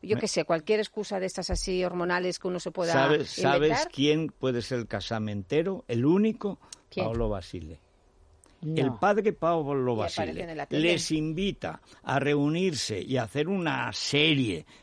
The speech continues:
Speaker 2: eh, de la reconciliación en Telecinco. Oye, y se reúnen.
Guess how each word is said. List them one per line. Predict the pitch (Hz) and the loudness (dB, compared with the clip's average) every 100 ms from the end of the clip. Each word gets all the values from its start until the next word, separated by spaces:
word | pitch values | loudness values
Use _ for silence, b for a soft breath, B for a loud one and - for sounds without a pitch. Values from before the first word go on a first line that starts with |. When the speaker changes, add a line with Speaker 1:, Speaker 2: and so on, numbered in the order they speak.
| - | -10
Speaker 2:
eh, | 120 131 135 127 | -4 -4 -4 -4
de | 123 | -4
la | 127 113 | -2 -4
reconciliación | 120 120 120 - 120 113 104 143 139 113 b b | -4 -4 -6 -6 -6 -6 -2 0 0 -2 b b
en | - 139 139 139 143 | -6 0 2 2 0
Telecinco. | 147 143 143 - 202 196 170 113 b b b - - | 0 -2 -2 -2 -2 0 -2 -2 b b b -20 -6
Oye, | 101 85 85 - _ _ _ | -4 -2 -6 -10 _ _ _
y | - 80 80 | -12 -10 -10
se | - 80 | -10 -12
reúnen. | - 73 - - | -12 -16 -18 -20